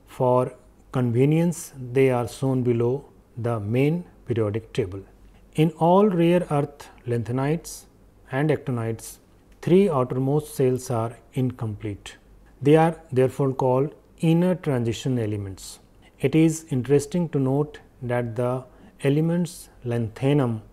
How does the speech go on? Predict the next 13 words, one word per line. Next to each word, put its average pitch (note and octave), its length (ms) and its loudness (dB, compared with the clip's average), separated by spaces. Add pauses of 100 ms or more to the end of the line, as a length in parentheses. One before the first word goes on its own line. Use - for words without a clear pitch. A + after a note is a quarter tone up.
(500)
is B2+ 260 0
not B2 460 -2
a A#2+ 40 0
lanthanoid A2+ 640 -4 (680)
and C#3+ 300 0
the B2 180 -6
element C#3 380 0
actinium C#3 760 0
is A#2+ 400 -2 (380)
not A#2 260 -4
an A2 160 -6
actinoid. G2 460 -8 (920)
Metals. D#3+ 680 4